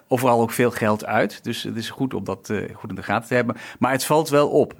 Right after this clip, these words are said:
dat je, eh, dus bijvoorbeeld, als je in Brussel kijkt, heb je Gert-Jan Koopman. Dat is, eh, de directoraat-generaal,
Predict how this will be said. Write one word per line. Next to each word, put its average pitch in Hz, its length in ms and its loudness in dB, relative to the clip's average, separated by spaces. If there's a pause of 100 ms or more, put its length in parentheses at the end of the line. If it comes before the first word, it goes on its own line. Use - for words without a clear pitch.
(120)
dat 110 220 -2
je, 110 300 0
eh, 101 380 -6 (200)
dus 110 200 -8
bijvoorbeeld, 120 800 2
als 117 180 -4
je 117 60 -2
in 101 120 -2
Brussel 123 300 -4
kijkt, 113 320 -2
heb 110 180 -2
je 107 300 -2
Gert-Jan 120 440 0
Koopman. 143 480 2
Dat 107 160 -6
is, - 180 -8
eh, 98 160 -2
de 101 120 -8
directoraat-generaal, 104 1300 -2